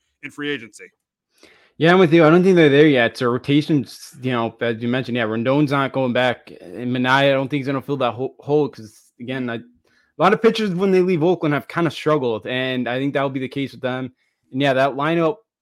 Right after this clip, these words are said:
Speaker 2: you know, still has some veteran kinda pieces that, that, you know,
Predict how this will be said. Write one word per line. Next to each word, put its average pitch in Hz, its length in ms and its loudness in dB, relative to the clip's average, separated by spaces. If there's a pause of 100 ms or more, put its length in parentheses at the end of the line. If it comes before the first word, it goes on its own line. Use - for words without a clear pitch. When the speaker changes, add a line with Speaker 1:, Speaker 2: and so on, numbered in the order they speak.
(120)
Speaker 2:
you 160 100 -4
know, 123 300 -6 (100)
still 180 200 -2
has 190 160 2
some 165 160 0
veteran 147 560 0
kinda 151 220 -6
pieces 143 440 -12
that, 123 220 -6 (260)
that, 131 260 -12
you 135 100 -10
know, 117 300 -10